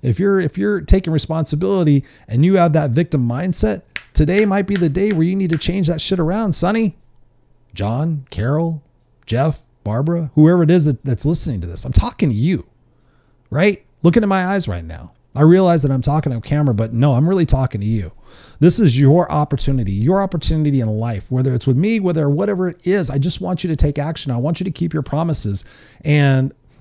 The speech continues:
when you do that, you have to take a look at your discipline. So what is your discipline? My discipline before was pretty good.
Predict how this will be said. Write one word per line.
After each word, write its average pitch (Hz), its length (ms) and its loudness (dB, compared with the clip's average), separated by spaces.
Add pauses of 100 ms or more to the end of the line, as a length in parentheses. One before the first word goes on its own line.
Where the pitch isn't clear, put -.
when 156 140 4
you 175 80 6
do 208 140 4
that, 147 400 2 (800)
you 151 100 8
have 180 100 4
to 143 80 -2
take 156 140 2
a 147 60 0
look 151 160 2
at 123 80 -4
your 120 80 -2
discipline. 101 500 -4 (560)
So - 140 0
what 143 180 6
is 175 140 6
your 143 80 4
discipline? 98 540 -2 (420)
My 151 160 2
discipline 175 480 0
before 143 420 4
was 131 240 2
pretty 151 320 0
good. 90 360 -6